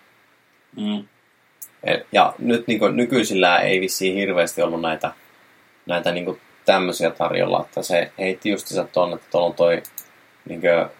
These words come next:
Speaker 2: Render oli yksi ja sit oli tota Derby J S oli yksi tämmönen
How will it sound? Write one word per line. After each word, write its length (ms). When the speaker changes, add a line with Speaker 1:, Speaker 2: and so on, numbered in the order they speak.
Speaker 2:
Render 520
oli 200
yksi 400
ja 220
sit 320
oli 200
tota 520
Derby 300
J 440
S 120
oli 220
yksi 420
tämmönen 520